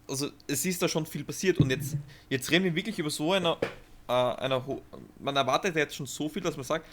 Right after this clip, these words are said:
die Playoffs verpassen ist eine Enttäuschung für die Browns und da stimme ich auch vollkommen zu. Aber ich glaube trotzdem, du musst Baker Mayfield das Geld geben und wenn er ein bisschen mehr verlangt, dann musst du das trotzdem zahlen. Du kannst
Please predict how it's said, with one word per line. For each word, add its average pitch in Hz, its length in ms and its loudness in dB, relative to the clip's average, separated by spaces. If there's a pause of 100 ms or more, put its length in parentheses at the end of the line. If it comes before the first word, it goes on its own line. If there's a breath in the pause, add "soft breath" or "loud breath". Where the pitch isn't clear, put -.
(200 loud breath)
die 120 80 -4
Playoffs 156 360 2
verpassen - 460 -6
ist - 240 -6
eine 147 140 -2
Enttäuschung 156 440 -4
für 127 120 -8
die 117 120 -8 (140)
Browns 117 300 -4
und 127 100 -10
da 120 100 0
stimme 107 200 -8
ich - 120 -10
auch 120 80 -4
vollkommen 139 460 -6
zu. 180 320 -2 (420 loud breath)
Aber 123 120 4
ich 123 80 0
glaube 131 240 4
trotzdem, 127 420 -4
du 135 80 -6
musst 127 340 -4
Baker 123 260 0
Mayfield 120 500 -8
das 117 160 -6
Geld - 200 -10
geben 160 220 -4
und 123 140 -4
wenn 120 120 0
er 131 60 -2
ein 131 60 -6
bisschen 113 220 -10
mehr 113 100 -4
verlangt, 147 320 -6
dann 120 80 -4
musst 117 180 -8
du 131 60 -4
das 120 240 -4
trotzdem - 260 -4
zahlen. 120 200 -4
Du 113 60 -4
kannst - 360 -6